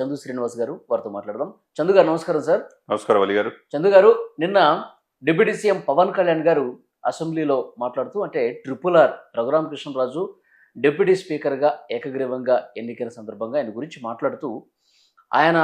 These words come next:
Speaker 1: ఆయన్ని ఎంత విధంగా టార్చర్ చేసినా, సోషల్ మీడియాలో ఎంత ఇది చేసినా, ఆయన పోరాట పటిమను ప్రశంసిస్తూ, సోషల్ మీడియా వేదికగా ఎవరు వ్యక్తిత్వ హననానికి పాల్పడినా కఠినంగా వ్యవహరించాలని చెప్పి చెబుతూ, ఈ సోషల్ మీడియా అబ్యూజ్ ప్రొడక్షన్ బిల్ రావాల్సిన అవసరం ఉంది.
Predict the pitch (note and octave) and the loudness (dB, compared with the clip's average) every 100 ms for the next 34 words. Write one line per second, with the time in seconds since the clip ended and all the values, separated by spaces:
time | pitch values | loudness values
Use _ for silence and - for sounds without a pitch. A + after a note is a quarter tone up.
0 | D#3+ F3+ - D3 F3+ F3+ C3 B2 D#3+ F#3+ | 2 0 0 0 0 -2 -4 -8 -6 -6
1 | E3+ E3 F3+ F3 B2+ C#3+ D#3 E3+ C#3 C3 | -4 -2 0 0 -2 -2 -4 -8 -6 -8
2 | C3 B2+ D3 D3+ - B2+ C3+ C#3 C3+ C3 | -8 -8 -6 -6 -6 -8 -8 -10 -6 -4
3 | C3 B2 A#2 C3 A#2+ A#2+ B2+ A#2+ B2+ C#3 | -2 -2 -4 -6 -8 -8 -12 -10 -10 -10
4 | - A#2 A2 D3 F3+ G#3 G#3 F3 - D3 | -8 -10 -4 4 6 6 4 0 -2 -2
5 | D3 A3 G3+ E3+ - C3 G3+ F3 C#3+ - | -2 -2 -4 -8 -10 -8 -8 -10 -10 -8
6 | A#2 E3 - _ _ _ _ _ _ _ | -6 -8 -14 _ _ _ _ _ _ _
7 | - B3+ C#4+ C#4+ B3+ A3+ G3 F3+ E3 A#3+ | 6 8 8 2 6 6 6 2 4 6
8 | C#4 B3+ A#2+ C#3 A#3+ B3+ F#3+ G#3 - F#3+ | 6 2 -4 4 6 6 2 -4 0 0
9 | D#3 D3 D3 C#3+ - B2 A#2 A#2 C#3+ A#3 | 2 -2 -4 -4 -4 -2 -2 -4 -4 -6
10 | - - C#3+ F#3+ F3+ E3 C3 B2+ B2+ B2+ | -6 -12 -6 -4 0 0 0 -2 -2 -8
11 | A#2+ B2+ A#2+ A2 C#3+ B2 - A2 A2+ G3+ | -6 -6 -6 -12 -14 -16 -16 -16 -4 0
12 | C4+ D#4+ - _ _ _ _ _ _ _ | 0 -2 -16 _ _ _ _ _ _ _
13 | _ _ _ - F3 E3+ D#3+ D3 C3+ G#3 | _ _ _ -8 -2 0 2 2 2 2
14 | A#3 A#3+ A3 G#3+ G3 C#3 C#3+ G#3 C4 G3+ | 2 0 4 8 8 6 -2 0 0 -2
15 | E3+ F3 F#3+ F#3 E3+ D#3+ C#3+ C#3+ D3+ D3+ | -2 0 0 -6 -6 4 6 6 4 0
16 | B2 B2+ C3+ A2+ A2+ G#2+ | -8 -8 -8 -8 -10 -12